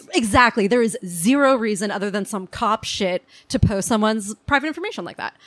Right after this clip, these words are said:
Um, and, you know, it's, when they s-, when people accuse me of being anonymous, I'm like,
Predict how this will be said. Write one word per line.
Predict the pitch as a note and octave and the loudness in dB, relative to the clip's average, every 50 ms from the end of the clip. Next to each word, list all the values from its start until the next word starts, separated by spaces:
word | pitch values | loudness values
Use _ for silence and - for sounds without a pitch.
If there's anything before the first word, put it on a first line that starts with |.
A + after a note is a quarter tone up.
| - - - A3+ - _ | -20 -20 -20 -20 -8 _
Um, | B3+ A#3+ A#3+ A#3 A#3 A3 A3 G#3+ G#3 G#3+ G#3 - - _ | 2 4 6 6 6 6 6 4 4 2 2 0 -2 _
and, | A#3 B3 A3+ A3 G#3+ G#3 G#3+ G#3+ | 2 4 4 6 4 4 2 2
you | A3 C4 C4+ D4 | 0 2 4 4
know, | B3+ A3 G#3+ | 4 4 4
it's, | A3+ - - A3+ - - - - - A#3 G#3+ - _ _ _ - | 2 0 0 -2 -10 -14 -20 -20 -18 -18 -18 -18 _ _ _ 0
when | G#3+ C#4 B3+ | 2 4 4
they | B3 B3 | 6 4
s-, | A#3+ - - C#4 C4 C4 | 4 2 0 0 0 0
when | A#3+ B3 B3 | 2 0 2
people | - - G#3+ - C4 B3 A#3 A#3 | 2 2 2 4 4 6 6 4
accuse | - A#3 A3 - - A3 F#3+ A3 | 4 2 -2 -2 -4 -4 -2 -2
me | A3+ G#3 | -4 -2
of | |
being | E3+ G#3+ G#3 G#3 | -2 -2 -4 -2
anonymous, | - G3 F#3+ F3+ F#3 G#3 A3+ G#3+ F#3 E3 F#3+ G#3 - - - | -4 -2 -2 0 0 0 -2 -4 -4 -6 -6 -6 -8 -6 -6
I'm | A3 G#3 G#3+ | -6 -6 -4
like, | G#3 G3+ G3 G3 G3+ - - | -4 -2 -2 -2 -4 -6 -8